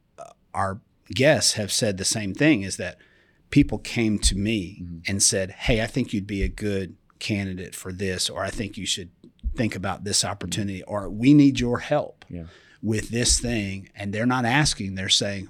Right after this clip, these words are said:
Speaker 1: "We really need your help." Dan Johnson was that way.
Speaker 2: Yeah.
Speaker 1: "Hey, we really, we need somebody here. You're the guy. Let's go."
Speaker 2: Yeah.
Speaker 1: You know, um, but the person who's always going, "Hey, what's the next opportunity? Hey, what," you know, is like a pesky sales guy.
Speaker 2: Sure.
Speaker 1: Just do your job, man.
Speaker 2: Yeah.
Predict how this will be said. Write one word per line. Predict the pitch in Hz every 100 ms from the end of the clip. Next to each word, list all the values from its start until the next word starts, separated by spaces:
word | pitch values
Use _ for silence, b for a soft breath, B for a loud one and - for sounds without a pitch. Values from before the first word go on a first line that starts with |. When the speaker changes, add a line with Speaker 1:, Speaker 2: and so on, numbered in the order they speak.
| -
Speaker 1:
"We | 120
really | 151 147 156
need | 147 139
your | 143
help." | 139 151 85
Dan | 104 107
Johnson | 123 143 117
was | 107
that | 101 101
way. | 95 143
Speaker 2:
Yeah. | 87
Speaker 1:
"Hey, | - 123 110
we | 117
really, | 120 123 113
we | 104 120
need | 135
somebody | - 139 139 139
here. | - 147 90 101 - _
You're | - 107 120
the |
guy. | 127 127 90 95
Let's | 101 -
go." | 117 82 - - _
Speaker 2:
Yeah. | 95 85 87 b -
Speaker 1:
You | 107
know, | 101 107 -
um, | 107 98 98 - b b b
but | 120 104
the | 110
person | - 170 135
who's | 120 107
always | 104 110 104 98 -
going, | 107 101 98
"Hey, | -
what's | 131 143 -
the |
next | 123 117 - - _
opportunity? | 110 107 117 127 90
Hey, | 123
what," | 123 120 - -
you | 120
know, | 110 104
is | - 117
like | 117 -
a |
pesky | 110 139 135 -
sales | 110 - 151 139
guy. | - - - _ -
Speaker 2:
Sure. | - 92 95
Speaker 1:
Just | - -
do | 214
your | 196
job, | 151 175 196
man. | 87
Speaker 2:
Yeah. | 87